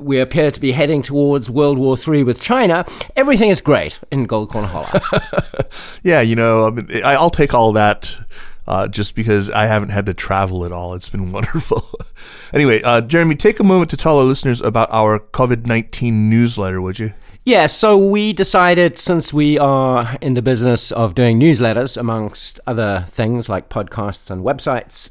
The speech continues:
Speaker 1: um, we would like to, uh, offer a free service to our readers and anyone else interested. So we're making a daily weekdays update about covid nineteen. Usually goes out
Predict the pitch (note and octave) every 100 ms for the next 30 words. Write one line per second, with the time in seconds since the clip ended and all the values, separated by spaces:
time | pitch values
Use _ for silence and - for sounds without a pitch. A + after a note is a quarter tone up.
0 | - A2 A2 G2+ - - - - C3 C3
1 | B2+ A#2+ F#2+ B2 B2 B2 A#2+ - - A#2
2 | A2+ A2 A2+ G#2+ G2+ F#2 A#2 A#2+ B2 A#2
3 | - D3+ C3+ A#2+ A2+ F#2 - B2+ A2 G2+
4 | - - A#2+ G2 G2 G#2 A2 G#2+ G2+ G2+
5 | G2 A#2 G#2 G2 G#2+ - - A2+ A2+ -
6 | G#2 F2+ - - - - - B2 A#2+ C3
7 | C3 C3+ A#2 - - A#2 C#3+ B2 G#2+ A2
8 | D3 - G#2+ F#2+ G2 - - - C#3+ -
9 | A#2 G#2+ - G#2+ F#2+ D#2 - A#2+ G#2 G2+
10 | G2 - G#2+ A#2 A2 - B2 B2 B2+ A#2+
11 | A2+ G2 - - - A#2 A2 A2